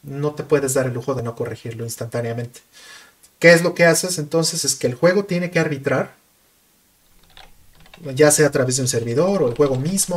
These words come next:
o de alguna manera tiene que arbitrar, tiene que hacer un arbitraje y decir si pegó el golpe o si se defendió. Y entonces, una vez que se toma esa decisión, tiene que resincronizar el, el juego, tiene que poner la misma situación en pantalla para los dos otra vez.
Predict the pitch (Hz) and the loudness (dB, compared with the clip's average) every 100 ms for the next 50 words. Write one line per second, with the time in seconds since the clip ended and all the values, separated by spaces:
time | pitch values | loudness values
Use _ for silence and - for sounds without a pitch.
0 | 147 123 120 170 165 143 180 180 165 165 | -2 -2 -4 -2 -2 -2 -4 -4 -4 -2
1 | 170 156 135 135 156 214 - 170 156 - | 0 2 0 0 2 0 -2 -6 -4 -2
2 | 160 156 143 131 151 156 139 - 175 185 | -2 -2 -4 -2 -2 -2 -4 -2 -4 -6
3 | - - - - - - - 208 196 160 | -12 -20 -20 -20 -2 4 6 6 6 6
4 | 151 151 175 185 233 240 - 139 127 - | 8 8 6 4 0 0 -8 -8 0 4
5 | - 170 170 135 127 107 98 _ _ _ | 4 4 2 0 -4 -8 -14 _ _ _
6 | _ _ _ _ _ - 147 180 180 175 | _ _ _ _ _ -6 -2 0 0 0
7 | - 202 208 202 180 180 160 - 135 131 | -4 -6 -2 0 0 0 -2 -2 -4 -2
8 | 156 165 165 143 131 131 175 226 - _ | -2 -2 -2 -2 -2 -4 -4 -6 -12 _
9 | _ _ _ _ - 156 170 165 156 - | _ _ _ _ -2 0 0 0 0 2
10 | 143 135 151 139 - 131 131 - 151 156 | 0 2 -2 -2 -2 -2 -2 0 0 0
11 | - _ _ - 127 123 123 127 127 - | -6 _ _ -10 -10 -8 -12 -12 -10 2
12 | 147 156 - _ _ - 151 151 160 151 | 2 2 -6 _ _ -8 -6 0 0 0
13 | 131 147 147 135 175 185 175 165 180 165 | -2 -2 -2 -2 -4 -4 -4 -4 -4 -4
14 | 160 156 143 127 139 143 139 123 120 143 | -4 -6 -4 -2 0 0 -4 -6 -4 -4
15 | 139 147 156 190 - | -6 -4 -4 -4 -8